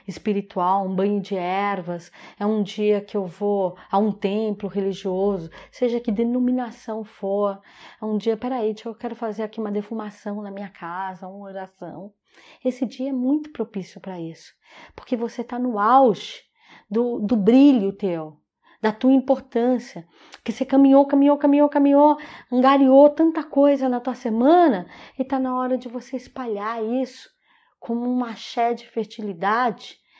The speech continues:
Mas que fertilidade é essa? Uma fertilidade própria, onde você vai colocar, sabe, todos os seus reservatórios, pra algum momento você tiver embaixo,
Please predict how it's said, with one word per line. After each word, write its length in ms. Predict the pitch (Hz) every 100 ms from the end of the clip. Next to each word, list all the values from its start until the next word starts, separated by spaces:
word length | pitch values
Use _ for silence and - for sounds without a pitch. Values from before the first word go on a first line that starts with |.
| _
Mas 180 | 311 302
que 100 | -
fertilidade 680 | 269 269 - 226 196 196 202
é 40 |
essa? 100 | 202 - -
Uma 120 | - 302
fertilidade 580 | - - 320 302 302
própria, 580 | - 311 330 311 165 156 _ _ _ _ -
onde 200 | 254 254
você 280 | 262 254 262
vai 120 | 254
colocar, 720 | 254 262 247 214 - 254 262 247
sabe, 400 | - 277 226 170 - - -
todos 340 | 294 294 269
os 140 | 269
seus 220 | - 262 247
reservatórios, 960 | 233 220 208 185 - 226 262 262 208
pra 140 | - 254
algum 360 | 269 262 427
momento 400 | 403 311 294 285
você 220 | 240 233
tiver 220 | 240 220 208
embaixo, 520 | 196 233 269 240